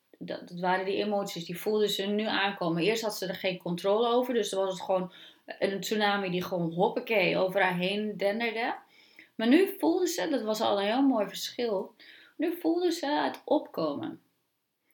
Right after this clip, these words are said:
En dat is al heel mooi, want dan zie je dus die zogenaamde tsunami, zie je aankomen. Ehm, dan nog, hè, van wat doe je er dan mee? Nou, dat hebben we besproken, wat doe je er dan mee?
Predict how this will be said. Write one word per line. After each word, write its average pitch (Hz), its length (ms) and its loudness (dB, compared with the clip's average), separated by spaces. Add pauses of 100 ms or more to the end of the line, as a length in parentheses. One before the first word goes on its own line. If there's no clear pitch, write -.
(520)
En - 200 -4
dat 254 120 -2
is 262 80 -6
al 247 160 0
heel 262 240 2
mooi, 226 500 2
want 220 480 -8
dan 202 300 -4
zie 262 220 -2
je 277 160 4
dus 208 240 -2
die 202 240 -8
zogenaamde 196 580 -4
tsunami, 214 640 0
zie 226 260 -8
je 214 200 -4
aankomen. 240 920 -2 (800)
Ehm, 190 600 -10
dan 196 380 -2
nog, 254 440 0 (300)
hè, 226 160 -2
van 214 240 -2
wat 185 180 0
doe 202 160 0
je 208 80 0
er 180 220 -4
dan 214 260 0
mee? 175 180 -2
Nou, 175 140 -2
dat 165 160 -4
hebben 185 240 -2
we 175 60 -2
besproken, 185 840 0
wat 180 160 -2
doe 180 160 0
je 180 100 0
er 170 160 -2
dan 190 300 -2
mee? 170 360 -6